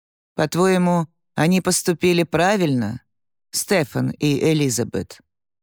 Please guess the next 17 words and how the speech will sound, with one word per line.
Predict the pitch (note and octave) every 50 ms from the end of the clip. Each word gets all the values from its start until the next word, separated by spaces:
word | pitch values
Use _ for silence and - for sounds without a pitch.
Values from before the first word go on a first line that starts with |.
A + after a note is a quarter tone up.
| _ _ _ _ _ _ _
«Нет | G#3+ A3 B3+ E4+ - _ _
ничего | A#3 A#3+ A#3 - - A#3+ A3 A3+ A3
правильного, | - - A3 A3+ A3+ G#3+ G3 E3+ D3+ C#3+ C#3 C3+ C3 B2 B2+ C3 C3
Рони», | D#3 E3+ E3+ D#3+ D3 C3+ B2+ B2 B2 B2 - _ _ _ _ _ _ _
мягко | - G3 G#3 B3 B3+ - - A#3+
говорит | G#3+ G#3+ G3+ F3+ E3+ E3 F3 E3+ _
Полин. | - D3+ C#3 C3+ B2 B2+ B2+ B2+ B2+ - _ _ _ _ _ _ _ _ _ _ -
«Ни | C4+ D4+ -
правильного, | - - F3 F3+ F#3+ G3+ G#3 G3+ G3 F3+ F3+ F3 F3 D#3+ E3+
ни | E3+ F#3 G#3+ A#3
неправильного. | A3+ G3+ E3+ - B2+ B2+ C3 D3 D#3+ E3+ D#3 D#3 C#3+ D3 D3 D3 C#3 C#3 C#3 C3+ C3 - _ _ _ _ _ _ _ _ _ _ _
Они | G#3 A#3 B3 C4+ C#4
сделали | A#3+ G#3 C4 C4 B3 A#3 A3+ A3
то, | - _ G#3 A3 B3
чего | - - - F3+ E3+
действительно | E3 D3+ D3 - - E3+ F#3 - - F#3 F3+ F3 E3
хотели. | - F3+ E3+ - - - C3 C3 B2+ A2+ A2+ A2+ A#2